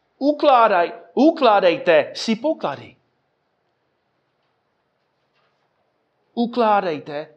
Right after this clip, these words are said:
si poklady. Ale otázka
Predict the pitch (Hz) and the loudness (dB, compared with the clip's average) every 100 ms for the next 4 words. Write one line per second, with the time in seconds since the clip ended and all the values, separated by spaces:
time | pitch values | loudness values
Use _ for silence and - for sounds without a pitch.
0 | _ - - 190 - 269 - 117 104 _ | _ -18 -12 -12 -14 -18 -16 -18 -20 _
1 | _ _ _ _ _ _ _ _ _ _ | _ _ _ _ _ _ _ _ _ _
2 | _ _ _ _ _ - 151 160 151 190 | _ _ _ _ _ -16 -12 -12 -12 -14
3 | 202 208 208 - 156 131 135 139 | -10 -10 -12 -14 -12 -12 -14 -18